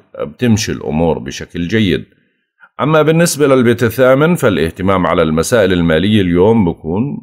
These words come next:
برضو جيد، ممكن تهتموا ببعض الأمور اللي إلها علاقة بتحصيل ديون، يعني بتكون مداين أشخاص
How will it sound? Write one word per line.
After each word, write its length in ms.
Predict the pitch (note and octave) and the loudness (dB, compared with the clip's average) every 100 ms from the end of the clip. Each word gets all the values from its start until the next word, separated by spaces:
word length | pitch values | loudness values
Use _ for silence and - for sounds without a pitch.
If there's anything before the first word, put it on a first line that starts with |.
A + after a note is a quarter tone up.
| - | -2
برضو 320 | A2 F#2+ F2 | 0 0 -2
جيد، 580 | D2 C#2 D2 C#3 C#3+ E2+ | -2 -2 0 -2 -2 -4
ممكن 340 | F2 D#2 D#2 | -4 -4 -6
تهتموا 480 | D#2 D2 F#2 F2+ D#2 | -6 -4 -2 0 -2
ببعض 420 | C#2 C#2+ E2+ D#2 _ _ - | -2 -2 -2 -2 _ _ -6
الأمور 580 | D2+ C2 C2 C#2+ E2+ F2 | -4 -4 -6 -4 -2 0
اللي 200 | C#2 A#1+ | 0 -2
إلها 160 | F2 | -2
علاقة 460 | D2 D2+ F#2+ E2 D2+ | -2 0 -2 -2 -6
بتحصيل 720 | C#2 - F2 - B2 A2 D#2+ | -6 -8 -8 -4 -2 0 0
ديون، 340 | B1 D#2 A2+ D#3 | -2 -2 0 0
يعني 260 | E2+ C2+ | -2 -2
بتكون 360 | B1+ - F#2+ E2 | -8 -6 -2 -2
مداين 360 | C#2 E2+ D#2+ C2+ | 0 0 0 -4
أشخاص 640 | - - F#2+ A2+ A#2 - | -10 -6 0 0 0 -8